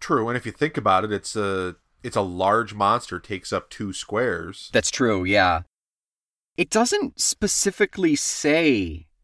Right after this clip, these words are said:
Speaker 2: you would think it would say that, right? Oh, space, I guess. Space, ten feet. Reach,
Speaker 1: Yeah.
Speaker 2: ten feet. Okay, so that's what that means, yeah.
Speaker 1: Well, reach is, it
Speaker 2: Reaches
Speaker 1: it can reach
Speaker 2: beyond.
Speaker 1: Yeah, reaches beyond.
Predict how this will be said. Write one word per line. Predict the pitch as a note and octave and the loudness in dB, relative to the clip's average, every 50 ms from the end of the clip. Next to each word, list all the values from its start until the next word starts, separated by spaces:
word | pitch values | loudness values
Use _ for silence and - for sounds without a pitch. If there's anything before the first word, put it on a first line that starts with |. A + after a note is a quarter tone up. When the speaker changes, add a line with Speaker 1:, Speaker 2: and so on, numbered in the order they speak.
| _ _ _ | _ _ _
Speaker 2:
you | - C#3+ F3+ G#3 | -2 0 0 2
would | G#3+ E3 | 0 0
think | - - A3+ C4 | 0 0 0 0
it | - - | 0 2
would | D3 C#3+ B2+ | 2 2 2
say | - - G#2+ G#2 A3 | 2 2 2 2 2
that, | - - F#2 D#2+ D2 C2+ - - _ _ _ _ _ - | 0 0 -2 -4 -6 -10 -14 -18 _ _ _ _ _ -4
right? | A#2+ A#2+ A#2+ B2+ E3 G3 - - _ _ _ _ _ _ _ _ _ _ _ _ _ _ _ _ _ _ | 0 2 4 4 2 0 -4 -10 _ _ _ _ _ _ _ _ _ _ _ _ _ _ _ _ _ _
Oh, | - F3 D#3 G#2+ D#2+ - - - - | 6 6 6 6 2 -2 -10 -14 -8
space, | - - - - - C#3+ C3 D#3+ A#3 - - - - - - | -6 -6 -4 0 2 4 4 4 4 2 -2 -2 -4 0 2
I | D#3+ F#3+ | 2 4
guess. | - A3 A#3+ C#4+ - - | 4 4 2 2 0 -6
Space, | - - - - C#3 C3+ E3 - - - - | -8 -4 0 2 4 4 4 2 -2 -4 -4
ten | - - D3 C#3+ C#3+ | -2 2 2 2 2
feet. | - - D3 F3+ - - - _ _ _ _ _ _ _ _ _ _ | 2 2 0 0 -2 -6 -18 _ _ _ _ _ _ _ _ _ _
Reach, | - B2+ C3+ D3 D#3 - - | 4 6 6 6 6 6 6
Speaker 1:
Yeah. | C#3 C3+ | 4 6
Speaker 2:
ten | A#2+ E3+ E3 - | 6 4 2 0
feet. | - F#3 - | -4 -2 0
Okay, | - G3 - E3+ C3 A#2+ | 2 2 2 2 0 0
so | - - C#3+ | 0 0 0
that's | C#3+ D3 - - | 0 0 0 -2
what | A2+ | -2
that | A2+ F#2+ D#2+ | 0 0 0
means, | E2 D#2+ D#2 D#2 - | -2 -6 -6 -4 0
yeah. | A#2 A#2 G2+ D#2+ - - _ _ _ _ _ _ _ - - _ - | 4 4 4 4 2 -4 _ _ _ _ _ _ _ -20 -10 _ 6
Speaker 1:
Well, | D3+ C#3+ C3+ | 8 8 8
reach | B2+ C3 C#3 D#3+ D3+ - - | 8 6 6 4 2 0 -2
is, | B2 G#2 G2 F#2 - - - - - _ _ _ _ _ | -2 -2 -2 -4 -8 -10 -12 -14 -18 _ _ _ _ _
it | B2 A#2 G2+ - _ _ _ _ - | -4 -4 -4 -4 _ _ _ _ 2
Speaker 2:
Reaches | B2 D3 G3 G3+ - - - | 4 6 6 6 6 4 4
Speaker 1:
it | A#2 | 4
can | G#2+ | 4
reach | C3 B2 | 6 8
Speaker 2:
beyond. | C3+ B2+ B2 B2 G#2+ D#2+ C#2 C2 B1 C2 - - - _ _ _ _ _ | 8 8 8 8 6 6 2 -2 -6 -8 -8 -10 -10 _ _ _ _ _
Speaker 1:
Yeah, | - A#2 A2+ A2+ G2 D#2+ D2+ D2 - | -6 0 2 2 2 2 0 -4 -6
reaches | E2 F2+ G2 G2 - G#2 F2+ - | -8 -8 -8 -6 -8 -10 -12 -10
beyond. | - F2 E2 E2 F2 F2 D#2 D#2 - | -10 -8 -6 -4 -2 -4 -4 -6 -10